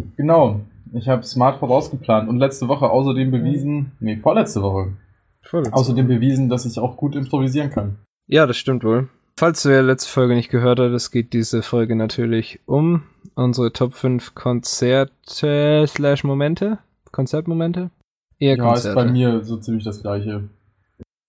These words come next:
Speaker 2: Ja, <laughs> ich weiß. Ja, wir differenzieren uns da ein bisschen dadurch, dass Simon nicht so viele Konzerte besucht hat und ich schon einige. Ich werd, ich werd euch heute, das werd ich euch nicht ersparen.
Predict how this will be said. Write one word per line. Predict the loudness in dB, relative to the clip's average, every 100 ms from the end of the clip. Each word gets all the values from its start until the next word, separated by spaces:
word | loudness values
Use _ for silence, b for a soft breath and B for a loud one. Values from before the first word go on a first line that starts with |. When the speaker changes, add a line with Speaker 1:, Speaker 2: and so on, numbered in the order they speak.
| _ _ _ _ _ _ _
Speaker 2:
Ja, | -2 0 2
<laughs> | 2 0 -2
ich | -4 -8 -4
weiß. | -2 -2 -12 -20 B -8 -8 B -4 -4 -6
Ja, | 2 4 6 4 2
wir | 0
differenzieren | -2 -2 -2 -6 -6 -6 -4
uns | -4 -2
da | -2
ein | 0
bisschen | -2 -2 0
dadurch, | 2 4 4 0 0
dass | -2 -2 -2
Simon | 0 2 0 0
nicht | -2 -6
so | 0 0
viele | 0 -2 -2
Konzerte | 0 0 2 0
besucht | 0 -2 -2 -2 -2
hat | -2 -4
und | -8 -6
ich | -8 -8 -14 -18 -16 -14 -14
schon | -8 -4 -4 -4
einige. | -4 -4 -6
Ich | 0
werd, | 2 2
ich | -4 0
werd | 0 2
euch | 0 0 -2
heute, | -2 -2
das | -2 -4
werd | -4 -4
ich | -4
euch | -4
nicht | -4 -4
ersparen. | -6 -2 -2 0 -4